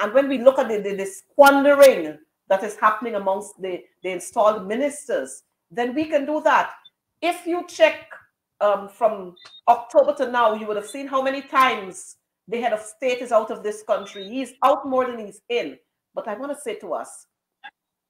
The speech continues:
we people have a major role to play. And I'm hoping that you are ticking off every day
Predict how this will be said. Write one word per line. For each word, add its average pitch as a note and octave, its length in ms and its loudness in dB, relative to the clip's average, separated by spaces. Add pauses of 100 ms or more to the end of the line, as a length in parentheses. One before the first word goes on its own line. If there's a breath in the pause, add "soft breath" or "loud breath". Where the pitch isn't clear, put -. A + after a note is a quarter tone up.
(300)
we D4+ 380 -8
people B3 580 -8 (380)
have F#3 160 -12
a - 20 -14
major F#3+ 320 -8
role E3+ 220 -8
to F3+ 100 -20
play. E3+ 380 -14 (460)
And G3+ 100 0
I'm G3 140 -6
hoping C4 440 2
that G3 220 0
you F3+ 140 -6
are D#3+ 260 -4
ticking C#4 340 -6
off B3+ 400 0
every B3+ 400 -4
day A3 420 -2